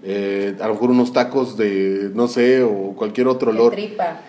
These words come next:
Speaker 2: <laughs>
Speaker 1: Llanta quemada y no estás ni siquiera cerca de una llanta quemada, ¿no? Pero finalmente el cerebro como que queda confundido con esa situación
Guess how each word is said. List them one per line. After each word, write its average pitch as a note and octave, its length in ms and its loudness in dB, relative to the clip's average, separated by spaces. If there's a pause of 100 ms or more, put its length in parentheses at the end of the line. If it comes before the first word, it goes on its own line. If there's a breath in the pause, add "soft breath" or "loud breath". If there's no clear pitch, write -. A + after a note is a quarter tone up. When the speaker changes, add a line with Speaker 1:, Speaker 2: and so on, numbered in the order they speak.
Speaker 2:
<laughs> F#3+ 440 -12
Speaker 1:
Llanta A#2 280 2
quemada G#2+ 560 0
y A2+ 120 -4
no A2 120 0
estás A2+ 260 0
ni A2+ 100 -2
siquiera G#2 560 -2
cerca B2 460 -2
de G2 100 -2
una G2 120 -6
llanta G2 260 -6
quemada, G#2+ 320 -4
¿no? G2 140 -10 (580 loud breath)
Pero G#2+ 640 4
finalmente A#2+ 480 2
el - 80 -2
cerebro A2+ 340 0
como F#2+ 300 -8
que F#2 280 -4
queda G#2+ 300 -2
confundido F#2+ 540 -6
con F#2+ 120 -10
esa F#2+ 160 -10
situación G2 520 -6